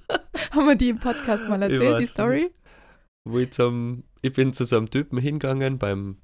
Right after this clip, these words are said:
Speaker 2: Ö drei Podcast Event und hab gedacht, „Hey, das, du warst doch der Redakteur, als wir da am Stephansdom
Speaker 1: Na, warte, darf
Speaker 2: aufgeklettert
Speaker 1: ich's
Speaker 2: sind.“
Speaker 1: erzählen? <laughs> Das war so lustig, weil wir kommen halt zu dem Event hin,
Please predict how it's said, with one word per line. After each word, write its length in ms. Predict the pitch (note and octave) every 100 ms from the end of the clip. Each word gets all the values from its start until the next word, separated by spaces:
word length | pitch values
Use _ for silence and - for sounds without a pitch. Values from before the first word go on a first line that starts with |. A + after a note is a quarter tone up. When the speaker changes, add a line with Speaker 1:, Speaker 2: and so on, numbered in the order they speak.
| _ -
Speaker 2:
Ö 100 | G#2+
drei 240 | G#2+ F#2+ F#2
Podcast 500 | B2 - - C3 -
Event 320 | A#2+ B2 C3 - - - -
und 100 | G2+
hab 100 | -
gedacht, 200 | F#2+ -
„Hey, 140 | A2+ A#2
das, 180 | G#2+
du 120 | - A2
warst 220 | G#2+ -
doch 100 | -
der 140 | G#2+
Redakteur, 680 | G2+ G2 F#2 - G#2+ G#2+ A2+
als 240 | F#2 F#2+
wir 140 | G#2+ G#2
da 300 | F#2+ F#2 F2+ - - - _
am 140 | G2
Stephansdom 600 | F#2 A2 A#2 A2+ G#2+ A2+ A2
Speaker 1:
Na, 80 | -
warte, 0 |
darf 100 | - A2+ - C#4+ A3
Speaker 2:
aufgeklettert 20 |
Speaker 1:
ich's 120 | C#4+
Speaker 2:
sind.“ 140 | C4+ -
Speaker 1:
erzählen? 460 | C4+ B3+ C4 D4 F4+ - -
<laughs> 340 | D#4+ - - -
Das 200 | D4+ -
war 120 | C4
so 160 | B3+ C4+
lustig, 440 | B3+ C#4+ - A#3+
weil 180 | G#3+ G#3+
wir 80 | A#3+
kommen 360 | - A#3+ A#3 A3
halt 180 | G#3 -
zu 80 |
dem 140 | G#3+ G3+
Event 380 | F#3+ B3+ C#4 -
hin, 280 | C4+ C4